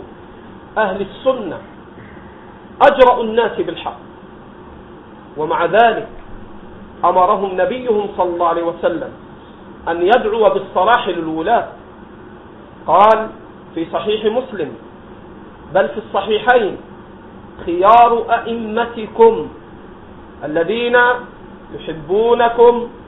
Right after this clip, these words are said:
وتحبونهم ويصلون عليكم وتصلون عليهم". فبين عليه الصلاة والسلام أنه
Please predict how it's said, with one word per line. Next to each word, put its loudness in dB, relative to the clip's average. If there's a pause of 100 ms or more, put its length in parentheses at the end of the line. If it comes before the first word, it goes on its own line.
(540)
وتحبونهم 0 (760)
ويصلون 0 (200)
عليكم 4 (420)
وتصلون -4
عليهم". 0 (1200)
فبين 0
عليه -4
الصلاة -2
والسلام 0 (680)
أنه -2